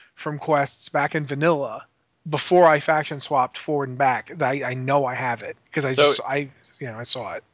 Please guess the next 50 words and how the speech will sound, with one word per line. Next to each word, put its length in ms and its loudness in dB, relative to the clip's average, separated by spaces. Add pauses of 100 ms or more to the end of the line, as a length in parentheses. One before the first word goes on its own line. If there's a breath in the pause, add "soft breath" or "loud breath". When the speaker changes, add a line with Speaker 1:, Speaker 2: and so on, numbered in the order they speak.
(180)
Speaker 2:
It 180 -8
might 220 2
not 280 0
be 100 -2
the 140 -6
case 600 -2
that 320 -2 (320)
the 120 -12
information 800 -8
has 260 -6
been 320 -8
lost, 640 4
but 180 -4
rather 600 0 (400)
you're 280 -2
only 360 -4
going 280 2
to 120 -12
get 260 0
it 220 4 (160)
if 180 -16
you're 160 -4
the 100 -6
faction 600 0
for 120 -6
that. 200 -2
Like, 160 -2
if 140 -6
you 160 -4
did 240 4
all 340 2
of 180 -16 (100)
the 80 -6
low-level 460 4
stuff 320 0
as 120 -12
Horde, 520 2 (460)
and 160 -4
then 180 2
you 100 -4
switched 320 -8
to 120 -4
Alliance 720 0
and 180 -12
didn't 320 -10
do 220 -6
the 180 -8
low-level 480 -4
Alliance 340 -4
quests, 580 0